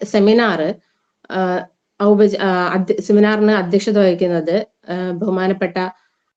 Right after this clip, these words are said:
ആ, എച്ച് എം ശ്രീ പ്രതീഷ് ലാൽ മാസ്റ്റർ ആണ്. അദ്ദേഹത്തെ ഞാൻ ഈ, ആ, സെമിനാറിലേക്ക് സ്വാഗതം ചെയ്യാണ്. കൂടാതെ ഈ സെമിനാർ നടത്തുന്നതിന് വേണ്ടി എല്ലാ സഹകരണങ്ങളും ചെയ്തു തന്ന ഗ്രീൻ കേരള മിഷന്റെ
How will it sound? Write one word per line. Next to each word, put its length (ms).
ആ, 280
എച്ച് 260
എം 140
ശ്രീ 260
പ്രതീഷ് 360
ലാൽ 280
മാസ്റ്റർ 300
ആണ്. 260
അദ്ദേഹത്തെ 580
ഞാൻ 240
ഈ, 220
ആ, 220
സെമിനാറിലേക്ക് 680
സ്വാഗതം 440
ചെയ്യാണ്. 420
കൂടാതെ 480
ഈ 100
സെമിനാർ 400
നടത്തുന്നതിന് 480
വേണ്ടി 460
എല്ലാ 260
സഹകരണങ്ങളും 760
ചെയ്തു 280
തന്ന 340
ഗ്രീൻ 320
കേരള 300
മിഷന്റെ 520